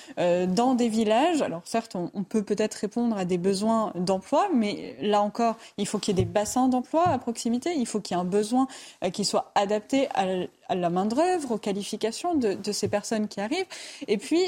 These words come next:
est-ce qu'ils vont être accompagnés et est-ce qu'ils ont, euh, l'intention, la motivation pour s'intégrer sur le plan aussi culturel et social ? Et ça, c'est loin d'être évident parce que, euh, ça demande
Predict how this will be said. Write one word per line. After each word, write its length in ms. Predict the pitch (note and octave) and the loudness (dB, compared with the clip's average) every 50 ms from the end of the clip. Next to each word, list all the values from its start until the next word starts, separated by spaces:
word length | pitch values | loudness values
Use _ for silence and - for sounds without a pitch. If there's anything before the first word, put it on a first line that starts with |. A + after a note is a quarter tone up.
| - - | 0 0
est-ce 200 | G#3+ A3 - - | 0 -2 -2 -4
qu'ils 200 | - - A#3+ G#3+ | -4 -2 -2 0
vont 120 | A#3 A#3+ B3+ | 2 2 2
être 200 | C4+ C4 - - _ _ _ - | 2 0 -4 -12 _ _ _ 0
accompagnés 720 | - A3 G#3+ - A#3+ A3+ A3+ A3 G#3+ G#3+ B3 D4 D#4+ - A3+ | 0 0 0 0 -2 0 0 0 2 4 2 2 2 2 2
et 20 | |
est-ce 180 | G#3+ A3+ A3+ - | 0 0 -2 -2
qu'ils 340 | - A3+ A3 A3 G#3 G#3 A#3+ | -2 0 0 0 0 0 0
ont, 80 | A#3+ A#3+ - - - - _ - | 0 0 -2 -8 -20 -16 _ 0
euh, 200 | F#3 F#3+ F#3 F#3 | 2 2 2 2
l'intention, 640 | F#3 G3 G#3+ A#3 A3+ - B3 B3 A#3 - - D#4 E4+ | 2 2 2 2 2 2 0 0 0 0 2 2 4
la 140 | E4 B3+ G#3 | 4 4 4
motivation 720 | G#3+ G#3+ A3 G#3+ - - G#3 G#3+ G#3+ G#3+ - - D#4 D4+ - _ | 4 2 0 0 0 -2 0 0 -2 -2 -2 -2 -2 -2 -2 _
pour 220 | - D#4+ D#4 - - | -2 -2 -2 0 -2
s'intégrer 680 | - - C4+ C4 B3+ C4 - A#3 G3 G#3+ G#3+ C4+ D4+ D4 | -4 0 0 0 0 2 0 -2 -2 0 0 0 0 0
sur 180 | - - A3+ | 0 -2 0
le 100 | G#3+ G3 | 0 -2
plan 220 | G3+ - C4+ C#4 C4+ | -2 0 0 2 2
aussi 300 | A3+ - - D4 C4 B3 | 2 0 -2 -2 -2 -2
culturel 460 | - B3+ A#3 - - B3 A#3+ A#3+ G#3+ | 0 -2 -2 0 -2 -2 0 0 0
et 40 | G3+ | 0
social ? 400 | - - G3+ - - D4+ D#4 - | -2 -4 -2 0 0 0 0 0
Et 60 | - A3+ | -4 -6
ça, 180 | - - D#4 D4+ | -2 -2 -2 -2
c'est 180 | - - B3+ | 0 -2 0
loin 380 | A#3 A3 G3+ A3 A#3+ C4 C#4+ C4+ | 0 0 0 2 2 4 4 4
d'être 260 | B3 B3 A#3+ - - | 2 0 -2 -2 -4
évident 320 | A3 G3+ G#3+ A3+ D#4 G#4+ - - | -2 -2 -2 -2 -4 -4 -6 -8
parce 260 | - A3+ - - - | -8 -8 -8 -8 -12
que, 160 | - - G3+ G3 - - - - - - - - | -4 -2 -2 -2 -2 -6 -14 -14 -14 -12 -2 0
euh, 120 | E3+ E3 - | 0 0 0
ça 180 | - - G#3 | 0 0 0
demande 480 | G3 F#3 G#3+ G#3+ A3+ B3+ D4+ D#4 C4 | 2 2 2 4 4 4 4 4 4